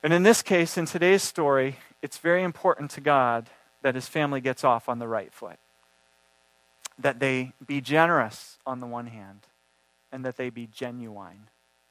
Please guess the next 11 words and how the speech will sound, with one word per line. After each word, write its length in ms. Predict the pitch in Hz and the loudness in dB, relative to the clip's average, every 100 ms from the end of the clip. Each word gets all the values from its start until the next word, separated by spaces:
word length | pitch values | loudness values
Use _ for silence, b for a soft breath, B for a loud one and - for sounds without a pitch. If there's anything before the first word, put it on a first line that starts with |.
| - | -16
on 140 | 120 110 | -14 -14
the 120 | 95 | -18
other. 260 | 98 _ _ _ _ _ _ _ _ _ _ _ _ _ _ _ _ _ _ _ _ | -20 _ _ _ _ _ _ _ _ _ _ _ _ _ _ _ _ _ _ _ _
God 200 | - 156 | 2 4
will 100 | 147 | 4
not 240 | 147 151 175 | 6 8 8
have 100 | 180 | 6
his 120 | 180 | 2
children 420 | - 180 165 156 | -4 -4 -4 -6
faking 500 | 143 - 151 - 170 | -8 -6 -6 -8 -12
it, 180 | 196 226 | -10 -12